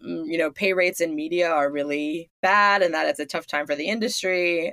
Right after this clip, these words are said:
and that people don't really get paid enough or as much as they should do. So that's a difficult thing that everyone needs to kind of engage with and work around, you know, their own,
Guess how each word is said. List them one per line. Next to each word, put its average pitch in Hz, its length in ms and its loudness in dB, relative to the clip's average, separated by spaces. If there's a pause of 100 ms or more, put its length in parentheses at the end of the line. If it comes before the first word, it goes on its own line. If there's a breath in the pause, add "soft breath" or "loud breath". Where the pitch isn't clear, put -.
(120)
and 175 80 0
that 180 120 2
people 170 260 -2
don't 160 200 0
really 156 180 0
get 151 240 2
paid 160 260 -2
enough 156 720 -4
or 170 100 2
as 170 160 2
much 180 180 -2
as 160 100 -8
they 160 100 -2
should 160 360 -4
do. 151 420 -6 (120)
So 170 180 -2
that's 170 460 -2 (380 soft breath)
a 175 60 2
difficult 190 480 2
thing 180 280 0
that 156 120 4
everyone 160 320 0
needs 165 280 -4
to 165 120 -4
kind 156 180 -6
of 156 80 -6
engage 156 400 -4
with 151 180 -2
and 147 120 -4
work 147 220 -2
around, 147 640 -4 (120)
you 147 120 -6
know, 143 100 0
their 151 220 0
own, 147 340 -2